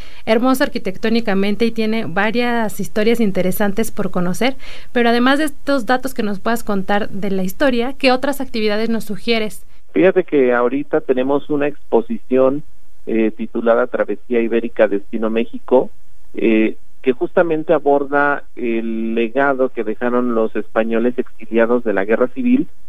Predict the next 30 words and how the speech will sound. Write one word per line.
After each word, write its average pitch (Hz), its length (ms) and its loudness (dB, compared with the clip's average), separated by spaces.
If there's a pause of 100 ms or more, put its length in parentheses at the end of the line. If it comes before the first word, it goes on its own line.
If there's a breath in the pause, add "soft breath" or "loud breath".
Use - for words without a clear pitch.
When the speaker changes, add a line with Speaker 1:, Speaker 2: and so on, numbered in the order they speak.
(240)
Speaker 2:
y 110 120 -4
que 110 120 0
fueron 120 260 2
refugiados 110 600 0
aquí 110 220 -4
en 107 120 0
México. 123 540 0 (480 soft breath)
Esta 135 240 0
exposición 151 760 0
está 127 520 0
abierta 120 720 -2
de 117 120 0
lunes 120 300 -4
a 120 60 -2
domingo 131 640 2
con 110 200 -2
una 113 100 -2
entrada 113 320 0
gratuita, 127 680 0
no 123 120 -2
tiene 113 280 -4
costo 160 580 2 (440)
y 113 120 -4
pueden 120 400 2
recorrerla 110 560 0
aquí - 180 -4
también 101 360 -2
dentro 98 340 0
del 101 100 -2
Palacio. 87 460 -2